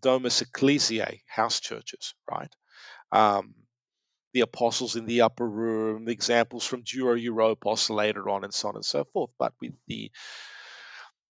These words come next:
with the spread of Christianity amongst various ranks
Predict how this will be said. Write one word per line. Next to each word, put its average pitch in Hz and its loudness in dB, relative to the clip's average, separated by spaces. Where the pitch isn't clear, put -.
with 147 2
the 143 2
spread 190 4
of 208 4
Christianity 160 2
amongst 123 0
various 117 2
ranks 123 2